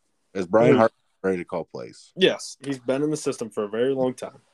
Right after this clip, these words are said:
Speaker 1: I don't. I disagree. I don't think he's ready to call plays.
Speaker 2: You think Justin Frye is, though?
Speaker 1: Well, yeah. Didn't, didn't he do it at U C L A?
Speaker 2: No.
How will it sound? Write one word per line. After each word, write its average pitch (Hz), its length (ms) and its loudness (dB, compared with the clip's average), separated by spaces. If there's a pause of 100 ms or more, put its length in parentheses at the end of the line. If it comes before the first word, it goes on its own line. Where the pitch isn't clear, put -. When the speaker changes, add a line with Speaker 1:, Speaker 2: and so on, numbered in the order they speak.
(460)
Speaker 1:
I 85 140 -6
don't. 90 240 -4
I 90 100 -6
disagree. 92 540 -6
I 76 40 -8
don't 85 180 -6
think 85 140 -12
he's 87 140 -12
ready 90 140 -2
to 85 60 -8
call 87 180 -6
plays. - 440 -12 (200)
Speaker 2:
You 120 100 -2
think 113 200 -4
Justin 104 260 -2
Frye 98 260 -4
is, 92 160 -8
though? - 200 -18 (1200)
Speaker 1:
Well, 87 160 -6
yeah. 120 320 0 (1700)
Didn't, 127 200 -2 (100)
didn't 147 240 2
he 135 100 0
do 127 240 2
it 170 120 -4
at 110 140 -4
U 135 140 -4
C 143 200 -6
L 135 220 -2
A? 180 200 -6 (880)
Speaker 2:
No. 117 320 -12